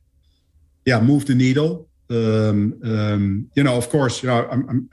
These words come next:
as I said, I'm, I'm not a scientist, but, but I think things that really are remarkable, that stand out,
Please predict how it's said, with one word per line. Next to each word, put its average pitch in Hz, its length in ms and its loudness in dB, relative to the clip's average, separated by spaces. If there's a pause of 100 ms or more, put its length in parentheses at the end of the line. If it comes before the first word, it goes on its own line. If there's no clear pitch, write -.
(120)
as 120 100 0
I 123 60 2
said, 123 260 -2
I'm, - 240 -4
I'm 139 100 2
not 147 140 4
a 135 60 0
scientist, 156 840 -2
but, - 220 -8
but 131 100 0
I 127 100 0
think 139 300 -2
things 151 360 0
that 127 100 -4
really 127 580 0
are 123 200 -2
remarkable, 120 720 2
that 110 160 -2
stand 120 340 0
out, 123 280 0